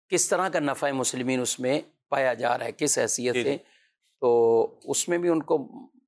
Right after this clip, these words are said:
Speaker 2: ظاہر
Speaker 1: مشورہ کر لینا
Speaker 2: اول تو یہی ہے کہ خود سے نہ کریں،
Speaker 1: خود سے نہ کریں۔
Speaker 2: رہنمائی لے لیں، کہیں ایسا نہ ہو کہ ان کی زکوٰۃ بھی ضائع ہو جائے اور
Speaker 1: ہاں۔
Speaker 2: عشر ادا نہ ہو، پھر گناہ گار ہوں گے۔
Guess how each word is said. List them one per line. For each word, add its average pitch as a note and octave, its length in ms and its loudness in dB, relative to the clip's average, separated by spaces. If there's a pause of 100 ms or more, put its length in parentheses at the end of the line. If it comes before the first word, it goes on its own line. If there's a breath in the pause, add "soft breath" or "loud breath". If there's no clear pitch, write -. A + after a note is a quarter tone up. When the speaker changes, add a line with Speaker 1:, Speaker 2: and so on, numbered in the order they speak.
(120)
Speaker 2:
ظاہر C#3 220 0
Speaker 1:
مشورہ F3+ 120 0
کر D3+ 220 -4
لینا A#2+ 160 0
Speaker 2:
اول D3+ 260 0
تو F3 100 0
یہی D#3+ 320 2
ہے E3+ 80 2
کہ E3 80 -2
خود E3 220 -2
سے E3+ 200 2
نہ C3+ 80 0
کریں، A2 320 -2
Speaker 1:
خود D3+ 140 -2
سے C3+ 120 -2
نہ A#2 100 -2
کریں۔ - 360 -12
Speaker 2:
رہنمائی B2+ 420 0
لے B2+ 160 0
لیں، C#3+ 160 -2
کہیں C#3 240 0
ایسا C3+ 240 0
نہ D3 80 0
ہو D3+ 80 0
کہ D3 100 -4
ان C#3+ 120 -6
کی C#3+ 140 -2
زکوٰۃ A#2+ 360 0
بھی C3+ 240 -4 (100)
ضائع A#2+ 300 0
ہو A#2+ 140 2
جائے A#2 180 0
اور A#2+ 140 2
Speaker 1:
ہاں۔ A#2 80 0
Speaker 2:
عشر A#2+ 120 0
ادا B2 240 2
نہ B2 80 0
ہو، A#2 240 2
پھر A#2 140 -4 (1080)
گناہ A2+ 180 -2
گار G#2+ 160 0
ہوں G#2 140 -12
گے۔ C3+ 100 -20